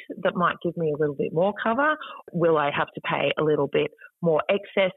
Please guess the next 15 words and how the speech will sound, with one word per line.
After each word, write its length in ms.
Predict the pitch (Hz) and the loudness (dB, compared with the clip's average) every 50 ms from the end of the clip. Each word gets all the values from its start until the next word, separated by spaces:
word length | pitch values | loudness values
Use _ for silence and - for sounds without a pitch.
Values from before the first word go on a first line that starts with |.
| _ - | _ -4
but 80 | 185 - | -2 0
I'll 160 | 165 156 151 - | 0 -2 0 0
get 160 | - 147 - 160 | 0 0 0 0
more 140 | 156 139 - - - - | -2 -4 -4 -4 -4 -2
cover?" 220 | 143 139 135 143 | -2 0 0 -2
It's 140 | - - - | -2 -2 -2
a 100 | 160 160 160 160 | -2 -2 -2 -2
really 360 | 175 196 226 240 247 233 247 208 | 0 2 2 4 4 2 2 2
good 160 | 214 185 - - | 0 -2 -2 -2
conversation 680 | - 160 156 143 139 - - 135 127 - - - 139 | -4 -4 -2 -4 -4 -2 -2 -4 -2 -4 -6 -6 -8
to 280 | - - - - - - | -6 -6 -4 -2 0 0
have. 240 | - - - 180 285 285 _ _ - - - - - - _ | 0 2 0 0 -2 -4 _ _ -20 -18 -16 -16 -18 -10 _
Health 260 | - 214 240 277 277 - - | 0 0 2 2 0 0 0
funds 320 | 269 262 254 240 233 214 - - | 2 2 4 2 0 -2 -4 -2
will 220 | 202 202 196 180 | 0 0 0 -2